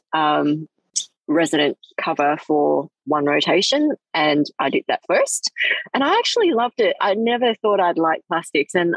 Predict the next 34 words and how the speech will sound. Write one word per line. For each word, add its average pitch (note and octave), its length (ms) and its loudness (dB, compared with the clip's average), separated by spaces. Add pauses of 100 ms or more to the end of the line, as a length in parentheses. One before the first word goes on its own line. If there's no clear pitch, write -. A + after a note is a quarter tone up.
I'd F3+ 220 2
done E3+ 220 -2
surgery D3 400 0
as C#3 100 -2
an C#3 80 -4
intern, D#3 380 0
and, G#3+ 140 2 (260)
yeah, G4+ 160 2
you G4 140 2
know G4+ 80 2
what, E4 100 2
it A3+ 80 0
was G#3 140 0
all E3+ 140 2
right, F3 420 0
but G#3+ 240 0
I A3 140 0
didn't B3 260 -12
really G#3 180 4
see F#3 180 -2
myself E3 440 0
doing D#3 220 0
it - 80 -4 (160)
over D3+ 200 0
a D3 100 2
long D3+ 220 2
period D3+ 240 2
of D#3+ 100 -2
time. F3 440 2 (400)
It A3 80 0
was B3 120 0
full F#3+ 220 -2
of F3 100 -6
men G#3 360 0